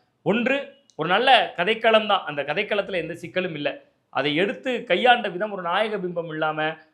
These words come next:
அஜித்துக்கான மாஸ் காட்சிகள் வைக்காம, ஆ, ர-, சாதாரண அஜித் ரசிகர்கள்கிட்ட அது க-, அது அந்நியப்பட்டு போகுது.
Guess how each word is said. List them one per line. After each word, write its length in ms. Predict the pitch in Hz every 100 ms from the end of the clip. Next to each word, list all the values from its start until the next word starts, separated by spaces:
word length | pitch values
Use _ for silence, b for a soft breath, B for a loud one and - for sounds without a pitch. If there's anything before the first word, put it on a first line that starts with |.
| -
அஜித்துக்கான 540 | 156 226 254 233 208 180
மாஸ் 280 | 165 214 -
காட்சிகள் 380 | 190 - 175
வைக்காம, 340 | 160 156 165 175
ஆ, 460 | 226 165 151 156 147
ர-, 100 | 147
சாதாரண 580 | 165 185 226 240 233
அஜித் 180 | 175 208
ரசிகர்கள்கிட்ட 560 | 202 196 185 180 160 165
அது 160 | 143
க-, 220 | 135 143 139
அது 160 | 147
அந்நியப்பட்டு 520 | 156 202 233 208 160
போகுது. 560 | 131 127 135 208 -